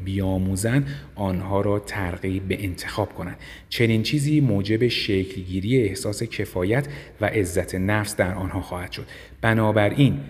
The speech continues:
اگر محبوب شما نمی‌تواند در مورد نوعی لباسی که می‌خواهد بپوشد تصمیم بگیرد، به او بگویید: "من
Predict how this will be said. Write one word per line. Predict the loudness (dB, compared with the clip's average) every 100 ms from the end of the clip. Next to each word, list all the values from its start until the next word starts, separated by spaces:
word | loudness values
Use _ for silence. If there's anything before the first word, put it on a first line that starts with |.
| -16 -4
اگر | 0 4 4 4
محبوب | 2 -2 -2 0
شما | 0 -2 -4 -2
نمی‌تواند | 2 6 6 4 2 0 -2 -2
در | -2 -2
مورد | -2 -2 -2
نوعی | -2 0 2 2
لباسی | 2 2 2 0 -4
که | 0 2 2 -4 -14 -8
می‌خواهد | -6 -4 -2 -2 0
بپوشد | 0 0 -2 2 2 2 -4 -16 -20
تصمیم | -6 -4 -2 -2 -2 0
بگیرد، | 2 2 2 4 4 0 -6 -6
به | 0
او | 2
بگویید: | 4 4 4 4
"من | 2 2 2